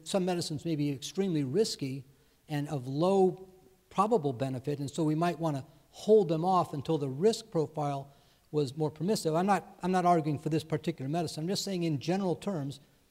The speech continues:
we need to think about, um, repurposing medicines. Uh, examples, um,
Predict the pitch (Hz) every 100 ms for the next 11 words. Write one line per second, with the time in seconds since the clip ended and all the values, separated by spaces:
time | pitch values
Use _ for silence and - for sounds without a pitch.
0 | _ _ - 160 220 190 156 151 - _
1 | _ 226 254 170 139 139 143 143 - 143
2 | 139 135 127 - _ _ _ - - _
3 | _ _ _ _ _ _ 160 202 - 233
4 | 233 - 156 139 131 117 123 123 - _
5 | _ - 160 156 156 143 196 196 151 147
6 | - _ _ _ _ _ 165 151 143